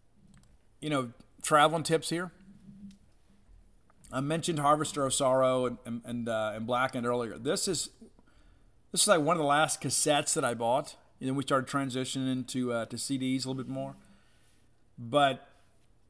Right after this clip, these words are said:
there is not a bad song on this album.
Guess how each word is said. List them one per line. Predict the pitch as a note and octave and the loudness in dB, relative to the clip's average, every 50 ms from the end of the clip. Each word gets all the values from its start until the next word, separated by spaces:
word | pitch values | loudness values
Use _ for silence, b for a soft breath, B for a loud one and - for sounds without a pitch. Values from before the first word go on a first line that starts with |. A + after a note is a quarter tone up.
| _ _ _ _ _ _ _ _ _ _ _ _ _ _ | _ _ _ _ _ _ _ _ _ _ _ _ _ _
there | D3 C#3 D#3+ E3+ F3 F3+ | -2 2 2 4 4 4
is | F3 D3+ C#3 D3+ | 4 2 0 -2
not | E3 E3 E3+ F#3+ G3+ G#3 | 0 2 4 4 4 4
a | F3+ | 4
bad | C#3 C3 D#3+ D#3 D#3+ E3 E3 D3 - | 2 0 0 2 2 2 2 2 2
song | - E3+ E3 D#3 D3+ C#3+ C3+ B2 B2 B2+ - | 2 2 4 2 2 2 2 0 -2 -6 -6
on | - - C3+ C#3+ C#3 | -4 -4 -4 -2 -2
this | C#3 C3 - - | 0 0 0 2
album. | B2 A#2+ B2 B2+ B2+ A#2 A#2 G2 C#2 - - | 2 2 2 2 0 -2 -4 -10 -12 -16 -20